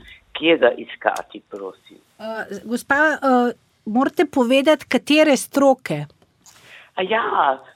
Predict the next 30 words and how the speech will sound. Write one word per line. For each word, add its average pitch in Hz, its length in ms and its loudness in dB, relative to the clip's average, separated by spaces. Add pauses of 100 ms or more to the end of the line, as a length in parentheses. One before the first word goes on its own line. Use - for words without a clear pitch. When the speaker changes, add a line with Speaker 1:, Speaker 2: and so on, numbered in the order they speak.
(180)
Speaker 1:
veste 156 320 -8
kaj, 170 220 0 (120)
dolžniške. 165 760 -6 (500)
Gre 170 240 -2
za - 140 2
upnico. 131 520 -10 (1300)
Speaker 2:
Ne, 208 220 0
zdaj 240 240 2
vi 285 220 2
rabite 262 420 0
sodnega 262 480 0
izvedenca, 254 640 0
da 240 140 2
vam 240 200 2
kaj, 247 220 2
izračuna 214 540 2
zakonite 262 540 2
zamudne 254 420 2
obresti 247 480 0
ali 185 160 0
kaj? 190 260 0
Speaker 1:
Eh, 160 60 -10 (280)
ne, 208 220 -6
ne, 196 180 -4 (100)
eh, 170 380 4 (460)
da 170 220 2
mi 175 160 -6
izračuna 180 840 -8
samo 143 480 -2 (380)
to, 175 200 2